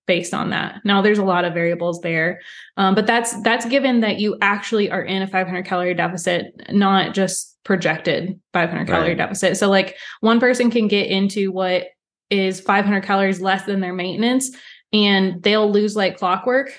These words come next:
Speaker 1: Whereas that adaptive metabolism, like, they're gonna naturally move a little bit less, pace less, blink less.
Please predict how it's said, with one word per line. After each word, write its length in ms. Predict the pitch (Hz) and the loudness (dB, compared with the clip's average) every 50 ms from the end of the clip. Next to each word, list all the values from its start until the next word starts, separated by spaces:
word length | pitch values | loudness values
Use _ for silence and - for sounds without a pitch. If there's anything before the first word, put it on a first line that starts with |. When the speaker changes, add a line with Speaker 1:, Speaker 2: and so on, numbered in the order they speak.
| - - | -10 -6
Speaker 1:
Whereas 420 | 220 214 202 202 196 196 196 196 | -2 -2 0 0 0 0 -2 -2
that 260 | - 185 190 190 - | -2 -2 -2 -2 -2
adaptive 380 | 175 165 190 185 185 180 202 180 | -4 -4 -2 -2 -2 -4 -6 -8
metabolism, 920 | 190 185 - 190 180 175 175 185 185 185 180 180 180 180 180 180 170 170 - | -8 -6 -4 -4 -4 -2 0 2 2 2 2 0 -2 -2 -2 -4 -6 -6 -4
like, 220 | 190 175 180 - - | -4 -4 -4 -4 -2
they're 160 | - 190 190 | 0 0 2
gonna 320 | 180 185 185 180 175 180 175 - | 2 0 0 -2 -2 -4 -4 -6
naturally 580 | - - 180 170 175 170 - 185 180 185 185 | -6 -4 -2 -2 -2 -4 -2 -2 0 0 2
move 320 | 185 208 240 269 262 240 247 | 2 2 2 2 2 2 2
a 40 | |
little 220 | 247 247 240 226 208 | 2 2 2 0 0
bit 220 | 220 214 208 - | -2 -2 -2 -2
less, 380 | 208 208 208 202 202 196 - - | -2 0 0 0 -2 -4 -6 -10
pace 360 | - - 208 196 202 196 - | -6 -4 0 0 0 0 0
less, 360 | 196 190 185 185 185 185 - | 0 0 0 0 -2 -4 -8
blink 340 | _ - 196 190 190 190 196 | _ -6 -4 -2 -2 -2 -2
less. 380 | 190 180 180 185 180 180 - | 0 0 2 2 0 -2 -6